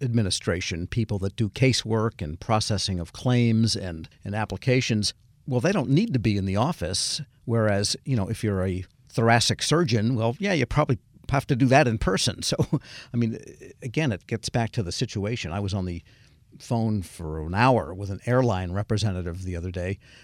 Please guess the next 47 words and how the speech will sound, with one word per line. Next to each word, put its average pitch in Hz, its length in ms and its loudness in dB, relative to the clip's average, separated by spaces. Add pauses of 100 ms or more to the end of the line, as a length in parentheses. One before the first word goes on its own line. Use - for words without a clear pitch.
(180)
on 85 120 -6
a 85 180 -6 (360)
complicated 113 600 2
trip - 280 0
I'm 98 140 0
trying 95 220 -2
to 92 60 -4
take, 107 300 -4 (280)
and 127 100 0
all 131 60 4
of 131 60 2
a 131 60 2
sudden 131 300 4
I 113 60 2
could 120 160 -2
hear 120 180 2
her 117 140 2
dog 147 400 2
barking. 85 440 0 (520)
I 135 80 2
said, 139 280 0 (240)
"You're 285 180 2
teleworking." 214 840 6
<laughs> - 20 -20
She - 140 -2
says, - 340 2
"Yeah, 170 320 4
as 151 180 -2
a - 60 -6
matter 135 220 0
of - 80 -2
fact, 143 260 -2
I 120 140 0
am." 123 260 0 (240)
She - 160 -2
was 117 180 0
in 101 100 -2
one 123 220 0
coast, - 440 -2
the 95 120 -6
airline's 101 420 -2
based 98 540 -4
two 135 140 2
thousand 113 360 2
miles 104 280 2
away, 117 400 4
and, 98 320 0